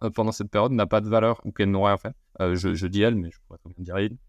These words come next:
La recherche d'emploi, c'est aussi raconter des histoires. Finalement, euh, quand je vais être pris, je, je vais avoir cinq, euh, cinq raisons pour être pris. J'ai les bonnes compétences, j'ai la bonne expérience,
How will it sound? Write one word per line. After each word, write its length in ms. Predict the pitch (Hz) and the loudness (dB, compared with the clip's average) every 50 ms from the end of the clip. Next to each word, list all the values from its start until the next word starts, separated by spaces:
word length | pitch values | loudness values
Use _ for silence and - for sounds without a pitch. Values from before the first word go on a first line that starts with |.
| - _ _ _ _ _ _ _ _ - - _ _ - - _ | -20 _ _ _ _ _ _ _ _ -20 -20 _ _ -20 -8 _
La 80 | - 113 | -6 -2
recherche 180 | - - 156 | 0 0 2
d'emploi, 220 | 143 139 127 127 135 | 2 2 2 2 0
c'est 140 | - - 123 | 0 -2 -2
aussi 140 | - - 131 | 0 2 2
raconter 400 | 120 110 - 120 107 - 107 104 | 2 2 0 -4 -4 -4 -4 -4
des 240 | 98 95 98 101 120 | -2 -4 -4 -4 -6
histoires. 400 | - - - 104 - - _ _ _ - _ _ - - _ _ _ _ | -6 -6 -6 -8 -8 -10 _ _ _ -20 _ _ -20 -20 _ _ _ _
Finalement, 580 | - - 117 107 104 104 113 127 143 143 127 | -2 0 2 2 4 4 2 2 4 4 4
euh, 240 | 107 104 95 92 92 | 4 2 2 0 0
quand 220 | 90 - - 110 | -4 -4 -6 -4
je 80 | 104 104 | -2 0
vais 60 | 101 | 0
être 100 | 101 - | 0 -2
pris, 280 | - - - 135 147 120 | -4 -2 0 0 0 0
je, 120 | 101 101 - | 0 -4 -6
je 100 | - 98 | -6 -6
vais 120 | 90 92 98 | 0 2 2
avoir 180 | 95 95 92 - | 2 2 0 -2
cinq, 300 | - - 127 123 - - | 0 0 0 0 2 0
euh, 120 | 104 95 | 0 0
cinq 240 | 92 - - 110 - | 0 0 -4 -4 -2
raisons 200 | - 107 113 113 | -2 -2 -2 -2
pour 160 | 107 104 101 | 0 0 0
être 80 | 92 - | 0 0
pris. 180 | - 139 151 - _ _ _ _ _ | -2 -4 -4 -4 _ _ _ _ _
J'ai 60 | 95 | -2
les 100 | 98 95 | -2 0
bonnes 200 | 92 120 131 123 | 2 0 0 0
compétences, 600 | - 123 117 113 107 - 117 127 151 - - - _ _ _ _ _ _ _ | -2 -4 -4 -4 0 2 2 2 2 0 -4 -12 _ _ _ _ _ _ _
j'ai 100 | - 101 | -4 -2
la 100 | 95 87 | 0 0
bonne 160 | 85 107 117 | 0 0 0
expérience, 680 | 117 107 - - 101 98 104 107 117 139 - - - | 0 -2 -2 0 0 2 2 2 0 0 -2 -8 -14